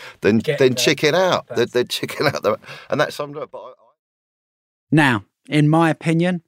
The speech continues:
Speaker 2: Mad Frank, Frankie Fraser, was a violent nutter.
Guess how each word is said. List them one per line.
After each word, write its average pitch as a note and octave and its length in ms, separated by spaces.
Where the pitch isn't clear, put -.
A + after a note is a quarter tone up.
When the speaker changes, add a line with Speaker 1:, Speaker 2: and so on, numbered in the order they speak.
Speaker 2:
Mad D3 360
Frank, D3+ 500
Frankie D#3 500
Fraser, D3 520
was A#2+ 160
a A#2 40
violent C3 580
nutter. A#2 480